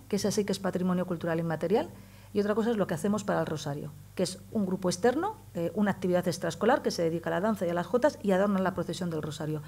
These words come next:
Son dos ejemplos totalmente distintos. Y el sentimiento que hay en este pueblo concreto por un ejemplo y por otro también es totalmente distinto. Entonces, el problema no es que el patrimonio se convierta en espectáculo, sino que el espectáculo se convierta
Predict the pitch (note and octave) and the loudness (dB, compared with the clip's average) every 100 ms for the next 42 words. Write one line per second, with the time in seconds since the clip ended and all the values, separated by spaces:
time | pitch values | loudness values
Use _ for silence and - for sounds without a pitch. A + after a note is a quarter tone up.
0 | - - - G#3 A#3 B3+ C#4 C4+ G#3+ F#3+ | -14 -8 -2 0 0 0 0 0 0 2
1 | F#3 E3 D#3 D3+ - D3+ D3+ D3 - - | 2 0 -2 -2 -4 -4 -4 -8 -14 -16
2 | - G3 G3 F3+ G3 A3+ A#3 A#3 A3+ F#3+ | 2 4 4 2 2 4 6 6 4 2
3 | F#3+ F#3+ A3 G#3+ G3+ G3 G#3+ G#3 - - | 0 2 2 2 2 2 0 0 -2 -8
4 | - - F#3+ A3+ G3+ A#3+ A3+ D#3 - F#3+ | -10 4 6 8 6 6 4 2 -4 -2
5 | F#3+ A3+ A#3 C#4 - - - E3+ G3 A3 | 2 4 4 0 -4 -10 -2 2 2 2
6 | E3 D#3+ E3 D#3 D3+ C#3 A#3 G#3+ D#3 D3+ | 0 -2 -2 -2 -2 0 0 2 0 -4
7 | - - - - G3 A3 B3+ B3 - - | -12 -14 -14 -2 2 8 8 6 -4 -16
8 | - A3 G#3+ A#3 C4+ C4+ C4 B3 A3+ G#3+ | 0 2 4 6 6 6 6 4 4 6
9 | G#3+ G#3 G3 F#3+ F#3 F#3 F#3 F3 F#3 A#3 | 6 4 2 0 0 2 0 0 0 0
10 | A#3+ C#4 E4+ - F#3+ F#3+ F3 - E3+ - | 2 -2 -4 0 2 2 -2 -4 -4 -2
11 | F#3 G#3+ C#4+ - - - - G#3 G3 F3+ | 0 -2 -2 -8 -18 -18 -4 -2 0 0
12 | F3 F3+ A#3 | 2 2 0